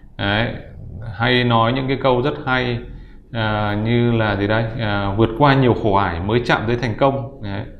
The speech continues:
Đây, à, lịch sử, à, là giám, anh K là giám đốc của cái công ty sinh chắc Vân Thanh mà đồng chí P này có làm việc. Đấy, đây là báo chí đưa nhá, không phải chúng tôi.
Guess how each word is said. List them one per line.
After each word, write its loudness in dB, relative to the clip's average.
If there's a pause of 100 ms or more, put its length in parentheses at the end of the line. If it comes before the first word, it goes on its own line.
(380)
Đây, 2 (200)
à, -2
lịch -2
sử, 0 (600)
à, -2 (880)
là 2
giám, 0
anh 0
K 0
là 4
giám 0
đốc 2 (220)
của 0
cái -6
công -2
ty 0
sinh -4
chắc -2
Vân -2
Thanh -2
mà -4
đồng -6
chí -6
P 0
này -2 (560)
có 0
làm 0
việc. 2 (220)
Đấy, -6
đây 0
là 2
báo 2
chí 0
đưa 2
nhá, 0
không -4
phải -2
chúng -4
tôi. 2